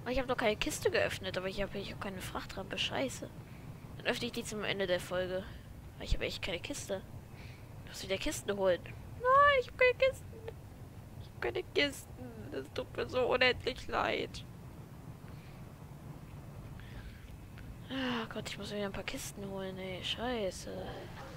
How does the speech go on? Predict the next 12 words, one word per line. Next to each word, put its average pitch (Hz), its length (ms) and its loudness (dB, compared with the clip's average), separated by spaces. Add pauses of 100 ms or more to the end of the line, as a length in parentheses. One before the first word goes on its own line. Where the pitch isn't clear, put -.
(2000)
Ich - 60 -8
habe - 120 -8
jetzt 180 100 -6
aber 190 120 0
keine 185 200 -4
Frachtrampe 190 580 -4
hier. 175 280 -6
Oder 175 120 -2
gibt's - 260 -6
hier 165 140 2
eine? 180 300 -2 (320)
Nee, 208 220 -4